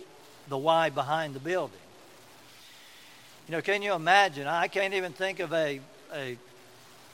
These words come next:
comparable illustration, but you're out in the middle of a desert and you're building a, a boat, and people come by and say, "Man, this is a big boat." And he goes, "Yeah, it's, you know, bigger than a football field." "What's a football?" Well, you know,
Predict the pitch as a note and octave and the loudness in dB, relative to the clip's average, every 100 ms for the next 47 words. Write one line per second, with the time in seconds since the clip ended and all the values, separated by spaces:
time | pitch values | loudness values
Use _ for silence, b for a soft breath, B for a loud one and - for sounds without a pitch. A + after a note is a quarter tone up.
0 | - - - - - - - - - F#3 | -20 -20 -20 -20 -20 -20 -20 -20 -2 2
1 | F3+ F3 D#3 D#3+ E3 D3 - E3+ F3+ D3+ | 2 2 -4 -2 -2 -4 0 2 2 -2
2 | C#3 D3 - C#3 D#3 E3+ E3 D3+ C3+ B2+ | -8 -10 -6 0 4 4 2 -4 -10 -12
3 | C#3+ F3 E3+ D3+ C3 A#2+ D#3 F3+ D#3 E3 | -6 -4 -2 -4 -6 -2 6 6 6 -6
4 | C#3+ C3 B2 A#2+ D3+ F3 E3 D#3+ C#3+ C3+ | -6 -8 -10 -8 -4 -2 -2 -6 -6 -6
5 | B2+ A#2+ B B B B B B C3 A#2 | -6 -10 B B B B B B -12 0
6 | E3+ G3 F#3 C#3 A#2+ F3+ D#3+ D#3 E3 D3 | 4 4 2 -6 -8 -8 -6 -8 -8 0
7 | D#3+ E3+ D#3 B2+ D#3 B2+ A#2+ F#3 F#3+ F3 | 2 2 -2 -6 -10 -8 -6 -4 -4 -8
8 | F3 C3 B2 C#3+ E3 C#3 C#3+ E3+ D3 - | -8 -10 -8 -4 -4 -4 -4 -2 -4 -12
9 | - B B B B B D#3 D3 C3+ D#3+ | -20 B B B B B -8 -6 -4 0
10 | F3 E3 D#3+ D#3 D3 D3 C#3 C3 D3 D3 | 2 2 0 -6 -4 -4 -6 -6 -6 -6
11 | D3 C#3 - D3+ D3 C#3 C3 - C3 C3+ | -8 -12 -8 -8 -4 -4 -4 -8 -8 -8
12 | - - - D#3 G3 A#2+ F3 D#3+ - C3+ | -14 -20 -12 -10 -10 -10 -14 -12 -12 -8
13 | C#3 C#3+ C3 | -6 -4 -6